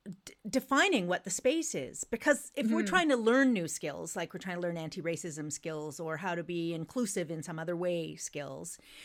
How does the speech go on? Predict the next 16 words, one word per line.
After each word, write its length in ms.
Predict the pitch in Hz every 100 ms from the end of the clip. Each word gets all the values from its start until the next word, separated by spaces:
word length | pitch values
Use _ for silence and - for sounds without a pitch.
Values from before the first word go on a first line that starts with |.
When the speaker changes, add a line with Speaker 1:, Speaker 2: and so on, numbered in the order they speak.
| - -
Speaker 1:
people 360 | - 269 285 262
worry 540 | 220 214 214 220 214 -
about 280 | 175 185
making 320 | 180 170 208 180
mistakes 560 | 170 - 190 160 -
and 100 | 160
they 60 | 165
don't 140 | 196
wanna 180 | 226 233
misspeak 880 | 190 196 202 269 - - 202 180 233
Speaker 2:
Yeah. 60 | 180
Speaker 1:
or 40 |
misstep. 680 | 175 220 233 - 170 180 190
And 180 | 190 175
so 220 | 202 190
they 300 | 185 180